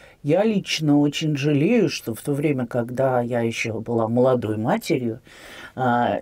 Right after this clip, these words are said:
вот у меня не было такого советчика. Правда, реально. Иногда ты в самых простых ситуациях заходишь в тупик. А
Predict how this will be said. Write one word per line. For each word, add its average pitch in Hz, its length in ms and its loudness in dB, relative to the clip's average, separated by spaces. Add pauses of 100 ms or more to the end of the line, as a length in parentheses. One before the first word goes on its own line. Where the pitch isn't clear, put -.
(120)
вот 120 460 -2
у 135 40 0
меня 143 280 4
не 131 180 4
было 123 540 2 (100)
такого 127 580 2
советчика. 110 840 -2 (140)
Правда, 120 400 0
реально. 101 460 -2 (400)
Иногда 139 440 2
ты 139 300 0 (100)
в - 100 -10
самых 220 460 0 (640)
простых 143 440 -2
ситуациях 143 680 -2
заходишь 135 560 -2
в - 20 -20
тупик. - 540 -4
А 117 340 2